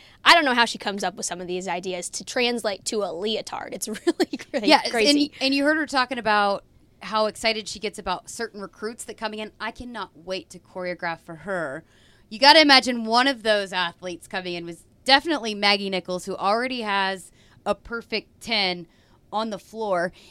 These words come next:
Speaker 2: And, you know, we're gonna talk, uh, in length with this, uh, uh, about this with Maggie, about, um, you know, the, the differences. But I think with her, and, and one question I always wonder about is,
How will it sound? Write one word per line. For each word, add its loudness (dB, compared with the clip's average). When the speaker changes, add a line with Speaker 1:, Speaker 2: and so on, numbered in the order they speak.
Speaker 2:
And, -2
you -12
know, -4
we're -8
gonna 0
talk, -4
uh, -8
in -6
length -4
with -10
this, -12
uh, -6
uh, -8
about -2
this -8
with -4
Maggie, -4
about, -4
um, -6
you -8
know, -8
the, -12
the -8
differences. -8
But -6
I -6
think -4
with -6
her, -2
and, -8
and -10
one -6
question -8
I -2
always -4
wonder -6
about -6
is, -14